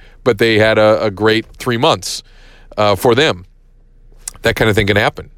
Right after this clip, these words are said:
That kind of thing could be the whole season then, you know, where you play ninety or a hundred games. That could be the whole season. So that'd be pretty interesting in, in any division in baseball to see happen, but especially in the Central,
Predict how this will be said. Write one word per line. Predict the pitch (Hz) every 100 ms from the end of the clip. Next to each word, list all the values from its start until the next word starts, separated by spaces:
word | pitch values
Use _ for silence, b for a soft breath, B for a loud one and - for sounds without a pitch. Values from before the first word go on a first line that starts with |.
| - -
That | 117
kind | 123
of | 110
thing | 107
could | 104
be |
the | 110
whole | 113 120
season | 185 233 202
then, | 95 - - - -
you | 113
know, | 110
where | 110
you | 113
play | 104 120 113
ninety | 110 110
or | 113 107
a |
hundred | 117 117
games. | 165 - - -
That | 104
could | 107
be | 110
the | 120
whole | 127
season. | 135 98 85 B B B B
So | -
that'd | 139
be | 151 135 113 - - -
pretty | - 151 127
interesting | 123 135 - 120 113 107 -
in, | 110 110
in | 131
any | 131 139 143
division | 104 104 98
in | 98
baseball | 98 98 - 98
to | 92
see | - 98
happen, | 98 101 92 - B B B
but | 117
especially | 107 123 110 139
in |
the | 135
Central, | 160 147 - -